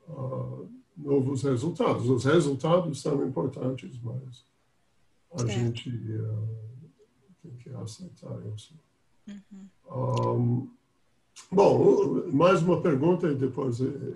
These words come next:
Speaker 1: eu quero, ah, falar uma coisa. Ah, no Physical Review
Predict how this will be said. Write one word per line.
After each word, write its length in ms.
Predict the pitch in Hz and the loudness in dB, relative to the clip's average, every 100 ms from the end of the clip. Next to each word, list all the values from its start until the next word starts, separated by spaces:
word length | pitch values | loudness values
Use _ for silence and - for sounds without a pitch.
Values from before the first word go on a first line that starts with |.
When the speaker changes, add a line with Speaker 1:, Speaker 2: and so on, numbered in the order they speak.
| 135 | -8
Speaker 1:
eu 120 | 120 | -8
quero, 440 | - 131 113 107 _ _ _ _ _ _ _ _ - | -4 -2 -2 -6 _ _ _ _ _ _ _ _ -16
ah, 460 | 120 110 107 110 - - _ _ _ _ _ _ - | -12 -8 -6 -6 -10 -14 _ _ _ _ _ _ -18
falar 320 | - 113 113 | -14 -8 -8
uma 180 | 113 113 | -6 -6
coisa. 460 | 185 190 156 127 - _ _ _ _ _ - | -2 0 0 -4 -10 _ _ _ _ _ -6
Ah, 680 | 160 160 156 151 151 - - _ _ _ _ _ _ _ _ _ - - _ _ _ _ _ _ _ _ _ _ _ _ _ - | 2 4 4 2 0 -2 -8 _ _ _ _ _ _ _ _ _ -20 -20 _ _ _ _ _ _ _ _ _ _ _ _ _ 2
no 140 | 190 | 4
Physical 480 | 202 240 214 196 185 | 6 4 2 2 4
Review 720 | 143 131 120 180 143 110 92 | 4 4 4 4 4 2 -4